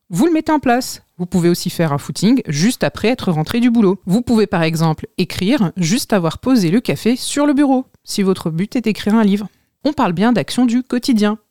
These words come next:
La douche, le petit déjeuner, partir au travail, rentrer du travail, se coucher, et cetera.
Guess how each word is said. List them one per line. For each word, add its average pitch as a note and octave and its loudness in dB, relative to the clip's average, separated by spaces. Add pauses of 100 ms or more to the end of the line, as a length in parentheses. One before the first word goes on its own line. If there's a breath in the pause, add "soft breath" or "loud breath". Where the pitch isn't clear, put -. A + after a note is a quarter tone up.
(120)
La F3 2
douche, D3 -4
le E3+ -6
petit - -6
déjeuner, D#3 0
partir F3+ -6
au D3+ -2
travail, D3 -2
rentrer F#3 -2
du D#3+ -2
travail, D3 -2
se - -6
coucher, F#3+ -2
et A3+ -2
cetera. - -6